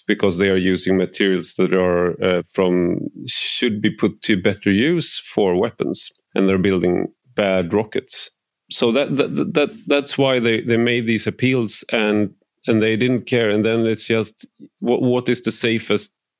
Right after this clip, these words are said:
uh, like, possible way to say, end the suffering of the world? That's the best. World peace now. Uh, that's also good. But then, like, stop. Uh, the children haven't done anything in Gaza.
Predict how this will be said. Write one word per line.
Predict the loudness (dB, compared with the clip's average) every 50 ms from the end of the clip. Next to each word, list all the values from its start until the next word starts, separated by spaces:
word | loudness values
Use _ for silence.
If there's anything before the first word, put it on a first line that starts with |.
| _ -2 0
uh, | 2 2 2 2 2 0 0 0 0 -2 -2 -2
like, | -2 0 -2 -2 -4 _ -4
possible | -4 -2 -2 -2 -2 0 2 2 4
way | 4 2 2 0 -2 -2 -2
to | -2 -2
say, | 0 0 0 0 0 -2 -6 -10 -16 -20 -20 _ _ _ -6
end | -4 -2 -2 -2 -2 -2
the | -4
suffering | -2 0 0 -2 0 0 0 2 2 4 2
of | 2 2 0
the | 0 0
world? | 2 2 2 2 0 0 -2 -2 -4 -6 _ _ _ _ _ _ _ _ _
That's | -4 -4 -2 0
the | 0 0
best. | 2 2 0 0 -2 -6 -8 -12 -14 -14 -14 _ _
World | 0 2 2 4 4 2 0 -2 -4 -2
peace | 0 0 2 0 0 0 0
now. | 2 2 2 2 2 2 2 0 0 -2 -4 -8 _ -2
Uh, | 0 2 2 2
that's | 2 2 0 0 0
also | 0 0 0 0
good. | 0 2 0 0 0 -4 -8 _ -6
But | -2 0 0 2
then, | 2 2 2 2 2 2
like, | 2 0 0 0 -4 -10 -14 -12 -12 -8 -6 -6
stop. | -6 -6 -6 -2 0 0 0 -2 -4 _ _ _
Uh, | 0 2 2 2 2 2 2 2 2 0
the | 0 0 -2 -2 -2
children | -6 -4 -2 0 0 0 0 2 2 2 2 2 0 -2 -4 -10 _
haven't | -4 -2 0 2 2 2 0 0
done | 0 0 0 0
anything | 0 0 0 0 0 0 0 2
in | 2 0 0
Gaza. | 0 -2 -2 -2 -2 -4 -4 -4